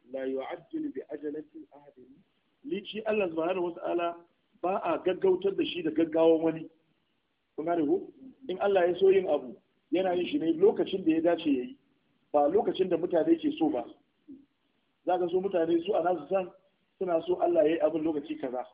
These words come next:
Speaker 2: Shi kuma Allah sai ya ƙi shi sai lokacin da shi ya ga daman yi.
Speaker 1: Na mu man galaba Allah galaba.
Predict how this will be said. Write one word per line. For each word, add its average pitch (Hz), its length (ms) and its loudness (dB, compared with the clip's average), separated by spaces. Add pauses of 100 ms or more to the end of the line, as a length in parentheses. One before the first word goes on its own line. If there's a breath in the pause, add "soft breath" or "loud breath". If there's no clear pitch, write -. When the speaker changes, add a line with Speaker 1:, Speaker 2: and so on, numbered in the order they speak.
(800)
Speaker 2:
Shi - 160 -12
kuma 185 140 -4
Allah 180 300 2
sai 190 80 8
ya 170 120 6
ƙi 175 160 -4
shi - 80 -12
sai 180 120 6
lokacin 180 340 0
da 151 60 -2
shi 190 220 -6
ya 190 80 4
ga 190 100 2
daman 190 320 4
yi. 196 220 -8 (1200)
Speaker 1:
Na 123 120 -14
mu 127 160 -12
man 127 180 -12
galaba 139 380 -8
Allah 156 360 -10
galaba. 123 360 -8